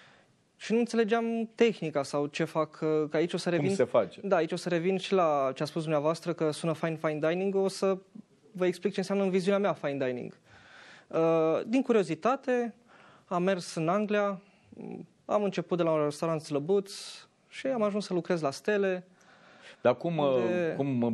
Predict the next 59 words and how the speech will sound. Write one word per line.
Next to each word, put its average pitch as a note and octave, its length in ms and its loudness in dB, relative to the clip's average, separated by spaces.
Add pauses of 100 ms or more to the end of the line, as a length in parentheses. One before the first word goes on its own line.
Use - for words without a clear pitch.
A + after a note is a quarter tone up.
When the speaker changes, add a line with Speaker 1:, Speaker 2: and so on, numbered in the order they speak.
Speaker 2:
de G#2+ 80 0
unde B2+ 200 2
pasiunea A2+ 420 0
ta G2+ 140 0
pentru F#2 280 -4
bucătărie? F2+ 520 -2
De E2+ 100 -2
acasă? C3 500 0 (220)
Tu - 80 0
ești C3 120 0
din C3+ 100 0
Speaker 1:
Nu, F#3 60 2
Speaker 2:
Timișoara. B2+ 400 2
Speaker 1:
da, F3 180 2
din D3 180 -8
Timișoara. D#3+ 540 -6
Nu, C#3+ 60 -8
Speaker 2:
Mm. D3+ 300 -4
Speaker 1:
de F3 60 0
acasă E3 360 -2
nu. C#3 120 -6
Mama C#3 260 0 (100)
Speaker 2:
Nu, C3 120 -4
nu A2+ 100 0
de F2+ 80 0
acasă. E2 300 -6 (100)
Speaker 1:
<laughs> F3+ 140 -2 (340)
Speaker 2:
Mama C3+ 220 2
ta C#3+ 140 2
nu D#3 80 -8
gătea C#3+ 300 2
bine? D3 480 -2
Speaker 1:
Deloc. D3+ 360 0
Nici F3+ 180 0
acum G3+ 200 2
nu D3 60 2
Speaker 2:
Incredibil. B2 560 0
Speaker 1:
gătește. F#2 220 -8
Da. D3 240 -4 (120)
Nici F3+ 200 0
bunica, G3+ 580 0 (100)
adică G#3 260 2
nimeni A#3 220 2
în E3+ 60 -2
familie D#3+ 280 0
n-a D3+ 120 0
gătit C#3+ 240 -4
bine C3+ 200 -2
Speaker 2:
Păi B2+ 100 0
Speaker 1:
la F#3 60 0
Speaker 2:
da, D#3 60 2
voi B2+ 140 0
în B2 60 -2
ce E3+ 120 -6
familie A#2 440 0
erați? F2+ 360 0
Ce - 140 -2
erați? G#2 440 0
Speaker 1:
Da, F3 280 0